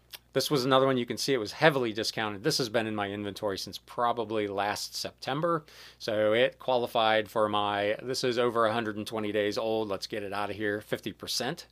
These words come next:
discount. Somebody snapped it up for seven forty-nine plus shipping. So I'm not out the shipping, they paid. And I'm into this for, I think it's on my books for sixty-eight cents.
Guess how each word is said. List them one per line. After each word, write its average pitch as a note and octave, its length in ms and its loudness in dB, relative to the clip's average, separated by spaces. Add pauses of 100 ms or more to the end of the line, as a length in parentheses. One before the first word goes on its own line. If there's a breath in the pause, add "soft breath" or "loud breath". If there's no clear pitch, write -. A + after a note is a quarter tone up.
(100)
discount. F3 460 -2 (760 loud breath)
Somebody D#3+ 260 4
snapped D#3+ 360 2
it D3 100 2
up D#3+ 160 0
for B2 80 -8
seven C3+ 280 4
forty-nine C3 680 2 (460)
plus D3+ 200 6
shipping. E3+ 500 -2 (300 soft breath)
So G#2 320 2
I'm G#2+ 140 0
not A#2+ 180 2
out A#2+ 220 0
the A2+ 100 -2
shipping, D#3 400 -2
they B2 200 2
paid. B2 480 -2 (600 loud breath)
And A2+ 600 0 (280 soft breath)
I'm B2 160 0
into E3 180 0
this D#3+ 300 0
for, A#2 560 4
I A2+ 80 4
think D#3 240 -8
it's C3+ 100 -6
on C3 120 2
my A#2 100 2
books A#2 260 0
for - 300 -4 (260)
sixty-eight - 800 -8
cents. - 520 -6